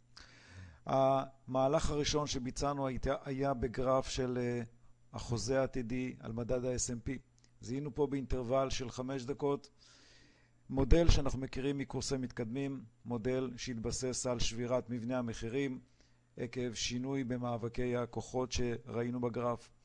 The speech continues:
נכנסנו לעסקה בעסקה הזאת והצבנו את הסטופ לוס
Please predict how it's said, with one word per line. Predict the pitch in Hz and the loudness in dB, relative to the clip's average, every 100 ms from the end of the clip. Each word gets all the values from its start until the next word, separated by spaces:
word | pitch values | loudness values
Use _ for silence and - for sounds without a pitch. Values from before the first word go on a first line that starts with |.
| - - | -20 -10
נכנסנו | 113 - 123 139 147 | -6 -2 0 0 0
לעסקה | 143 139 117 - 135 | -2 -2 -2 0 0
בעסקה | 123 127 - 143 135 | 0 -2 -2 0 0
הזאת | 135 143 143 - _ - | 2 0 -2 -12 _ -14
והצבנו | - 110 - 123 131 | -10 -6 -2 -2 -2
את | 127 | -2
הסטופ | 113 - 127 - | 0 0 -2 -2
לוס | 127 123 - | -2 -2 -4